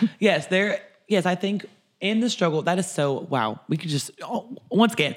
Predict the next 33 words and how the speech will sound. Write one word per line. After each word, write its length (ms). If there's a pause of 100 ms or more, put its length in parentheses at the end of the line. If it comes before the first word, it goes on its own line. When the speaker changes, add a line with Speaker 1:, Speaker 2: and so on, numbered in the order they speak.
(220)
Speaker 2:
rewind, 460
listen 180
again, 380
and 120
just 380
praise 160
the 80
Lord 140
for 60
that. 280 (320)
Um, 420 (300)
that's 200
so 60
good. 160 (1120)
When 380
you're 260
in 380 (100)
the 160
struggle, 640 (400)
I 120
think 280 (580)
a 80
big 220
takeaway 320
that 60
we've 100
had 200
through 120
this, 300 (100)
<laughs> 120
I 260
say, 240
uh, 160